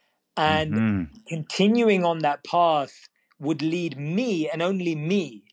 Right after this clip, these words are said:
Speaker 1: to more pain, more regret, and, and more lack of fulfillment.
Speaker 2: Wow, that is powerful. When you finally faced all of those friends and family members who were like, "Well, you come back, you're not gonna be able to find a job,"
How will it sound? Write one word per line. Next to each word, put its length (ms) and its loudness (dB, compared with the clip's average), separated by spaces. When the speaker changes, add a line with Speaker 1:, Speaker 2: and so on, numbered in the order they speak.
Speaker 1:
to 140 -4
more 240 2
pain, 420 -4
more 220 -4
regret, 720 -2
and, 180 -2
and 160 0
more 180 0
lack 320 0
of 120 -6
fulfillment. 640 -8
Speaker 2:
Wow, 380 -4
that 120 4
is 140 4
powerful. 500 0
When 160 4
you 100 4
finally 380 2
faced 580 0
all 220 0
of 80 -2
those 280 -2
friends 500 0
and 140 -2
family 580 -2
members 480 2
who 100 -4
were 120 2
like, 240 0
"Well, 260 2
you 160 -2
come 240 0
back, 300 2
you're 40 -2
not 120 -2
gonna 100 -6
be 60 -2
able 80 -4
to 40 -14
find 200 -4
a 40 -4
job," 400 0